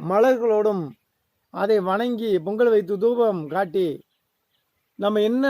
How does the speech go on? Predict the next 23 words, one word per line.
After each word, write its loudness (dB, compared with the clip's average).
காரியம் 0
நினைக்கின்றோமோ, -2
எந்த 0
நோய்கள், 0
இந்த 0
நாட்டில் -4
நோய்களும் 0
மக்களுக்கான -2
நோய்களும் 2
பிணிகளும் 4
பசியும் 0
பஞ்சமும் 2
நீங்க 0
வேண்டும் 2
என்று 2
வேண்டி 2
முழுமையான 0
எண்ணத்தோடு 0
நாம் -2
படையல் -6
செய்தாலே -2
கண்டிப்பாக -2
அந்த -4